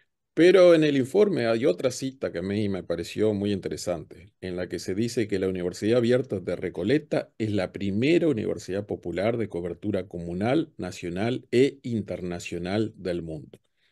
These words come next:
Yo conozco antecedentes de otras pluriversidades, multiversidades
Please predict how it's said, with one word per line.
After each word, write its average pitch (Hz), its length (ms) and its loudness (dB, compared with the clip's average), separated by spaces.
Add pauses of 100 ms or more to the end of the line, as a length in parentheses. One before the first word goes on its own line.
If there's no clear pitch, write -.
(480)
Yo 160 220 4
conozco 156 380 4
antecedentes 120 720 0
de 92 60 -2
otras 104 340 -2
pluriversidades, 101 1160 0
multiversidades 92 1080 -4